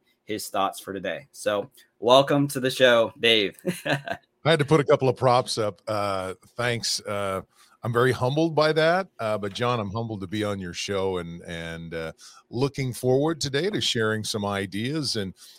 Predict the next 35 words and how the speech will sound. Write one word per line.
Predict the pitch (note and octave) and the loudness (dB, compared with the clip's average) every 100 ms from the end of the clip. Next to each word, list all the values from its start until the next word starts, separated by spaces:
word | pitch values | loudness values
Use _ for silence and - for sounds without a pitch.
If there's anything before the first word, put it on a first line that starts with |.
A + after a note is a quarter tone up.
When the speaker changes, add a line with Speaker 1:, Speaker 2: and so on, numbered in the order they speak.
| _ | _
Speaker 2:
we | F2+ A2 | -2 2
always | A2 A2+ A2 | 4 4 2
have | A#2 G#2 | 0 0
a | F#2+ | -2
motto | G2 G#2 A2+ G#2 | 0 2 2 0
in | F#2+ | -2
our | F2+ | -4
company. | - A2 G2+ G2+ F#2 | -4 -6 -4 -4 -4
It, | F2 F2 | -4 -6
we, | F#2+ F#2 F#2 F#2 | -8 -6 -6 -6
we | F#2+ | -6
say, | F#2 - G2 | -4 -2 0
"If | F#2 - | -2 -4
you're | F#2 F2 - _ | -8 -8 -14 _
better | - C#3+ D3 | 2 6 8
off | C3+ C3 B2+ | 8 6 4
after | B2+ C3+ C3+ | 2 2 -2
you | B2 | -2
met | A#2+ A#2+ | 0 -2
with | A#2+ A#2+ | -2 -2
us | A#2 - | -4 -4
than | G#2 G2 | -6 -6
before | G2 - A2 | -8 -4 -2
we | G#2 F#2+ | -2 -2
added | F2+ F2+ E2 | -2 -4 -6
value." | E2+ F2 F2 D#2+ | -6 -4 -4 -8
So | D2+ F#2 | -8 -4
that's | F2+ F2+ | -4 -4
our | F2+ | -4
hope | F2+ F2+ | -4 -6
today, | - E2 F2 E2+ | -8 -8 -6 -4
as | E2 | -6
we | F2 E2+ | -6 -4
add | F2 D#2+ | -4 -4
value | F2+ F#2+ G#2 G2+ G2+ | -4 -2 0 -2 -6